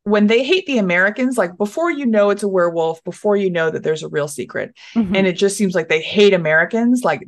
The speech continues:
Speaker 1: that I understand. But when the doctor who takes it upon himself to investigate, is there a werewolf, which is a weird thing for a doctor to do, you must admit.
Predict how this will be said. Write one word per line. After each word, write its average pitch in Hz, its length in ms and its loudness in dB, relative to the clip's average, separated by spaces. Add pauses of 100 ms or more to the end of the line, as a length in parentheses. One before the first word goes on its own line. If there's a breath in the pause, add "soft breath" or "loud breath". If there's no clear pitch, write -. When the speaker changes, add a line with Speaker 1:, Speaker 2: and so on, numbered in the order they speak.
Speaker 1:
that 196 380 6
I 170 160 -2
understand. 147 680 -6 (460 soft breath)
But 170 460 0 (200)
when 185 380 0
the 175 360 0
doctor 190 920 0 (580)
who 190 300 0 (260)
takes 262 260 -2
it 269 80 -2
upon 226 300 0
himself 208 520 0
to 202 280 -2
investigate, 180 920 -2 (360 soft breath)
is 220 220 0
there 202 220 4
a 156 120 4
werewolf, 147 720 0
which 180 160 -8
is 165 120 -12
a 170 60 -8
weird 185 460 -2
thing 160 200 -6
for 156 160 -6
a 151 60 -4
doctor 143 420 -6
to - 0 -
do, 69 440 -10
you 78 160 -8
must 73 260 -8
admit. 85 240 -6